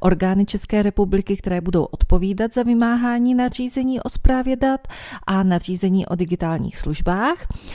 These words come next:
Těmito orgány budou Český telekomunikační úřad a Úřad na ochranu osobních údajů a stanovuje i pravidla ohledně sankcí za porušení těchto nařízení. Konkrétně tedy bude zaveden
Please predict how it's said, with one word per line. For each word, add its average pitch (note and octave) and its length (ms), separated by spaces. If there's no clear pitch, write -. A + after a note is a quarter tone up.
Těmito G3 340
orgány F#3+ 440
budou F3 280
Český - 340
telekomunikační F3 960
úřad E3 560
a E3 200
Úřad F3 340
na E3+ 200
ochranu E3 380
osobních - 500
údajů E3 440
a C4 100
stanovuje A3+ 580
i G#3 140
pravidla F#3+ 640
ohledně F3 480
sankcí E3+ 500
za E3+ 120
porušení D#3+ 600
těchto - 340
nařízení. D3+ 640
Konkrétně B3+ 640
tedy G#3+ 200
bude G3+ 280
zaveden F#3+ 640